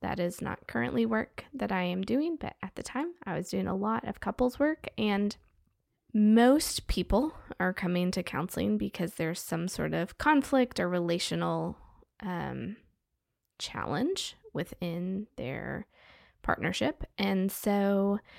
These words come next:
one of the first questions I would ask was, "What does repair look like in your relationship?" If one of you, you know, feels wronged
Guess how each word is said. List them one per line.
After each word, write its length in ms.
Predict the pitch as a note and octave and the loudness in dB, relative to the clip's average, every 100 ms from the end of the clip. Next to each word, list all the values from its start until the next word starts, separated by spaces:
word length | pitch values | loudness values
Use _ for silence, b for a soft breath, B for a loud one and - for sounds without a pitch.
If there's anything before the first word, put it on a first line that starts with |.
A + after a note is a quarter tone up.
| B B - | B B 2
one 120 | E4+ | 2
of 140 | A4 | 4
the 80 | E4+ | 2
first 300 | - F#3+ - | 2 -2 -2
questions 580 | - - - C#3+ D#3 - | -6 -4 -2 -2 -4 -4
I 80 | E3 | -2
would 240 | E3+ E3+ - | 0 -2 -2
ask 420 | E3+ F3 - - | -4 -4 -8 -6
was, 600 | E3+ C#3+ G#2+ D3+ - - - _ _ | -2 -2 -2 -6 -8 -14 -20 _ _
"What 560 | - F#3 F#3+ G#3+ C4 - - | -6 -4 0 2 0 -4 -6
does 720 | - F3 F3 F3+ F#3 - - - - | -2 0 0 0 -2 -6 -12 -12 -4
repair 800 | F3+ F3 - D#3+ D#3 C#3 D3+ - - - | -4 -2 -2 -2 -2 -4 -6 -8 -14 -6
look 260 | E3 - | -6 -6
like 300 | - - - - | -8 -10 -10 -6
in 140 | F3 | -6
your 80 | - | -4
relationship?" 800 | - - - - F#3 - - - | -6 -6 -8 -10 -8 -8 -6 -8
If 160 | - | -6
one 240 | F3 G3 G#3 | -2 0 0
of 120 | G#3 | 0
you, 520 | G3 F#3+ F#3+ G3 G3+ b b b b b b _ | 0 2 0 0 -2 b b b b b b _
you 120 | F3+ | -2
know, 140 | E3+ F3 | 0 -2
feels 480 | - G#3 F#3 F#3 | 2 6 6 4
wronged 760 | F#3 F3+ F3+ F3 F3 F3 F3 | 2 4 4 4 2 0 -4